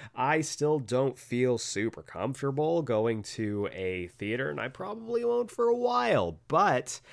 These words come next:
out here in Los Angeles, there's been a big push for drive-in theaters, so I, I'm, I'm interested. I'm definitely interested in checking that out.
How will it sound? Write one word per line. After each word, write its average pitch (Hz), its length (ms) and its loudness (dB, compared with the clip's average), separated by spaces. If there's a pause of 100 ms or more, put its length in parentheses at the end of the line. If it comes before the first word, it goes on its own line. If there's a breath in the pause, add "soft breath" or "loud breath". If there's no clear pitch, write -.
(260 loud breath)
out 123 160 0
here 127 140 0
in 131 80 2
Los 120 240 -2
Angeles, 113 460 -2
there's 98 220 -4
been 101 140 -4
a 92 60 -2
big 90 340 -6
push - 460 -6
for 95 260 -6
drive-in 123 500 0
theaters, 156 600 -6
so 104 440 -2
I, 113 500 0 (440 loud breath)
I'm, 214 380 0
I'm 196 200 -2
interested. 143 680 0
I'm 104 160 -4
definitely 131 400 0
interested 95 520 -6
in 85 120 -8
checking 85 420 -8
that 76 240 -12 (140)
out. 80 400 -12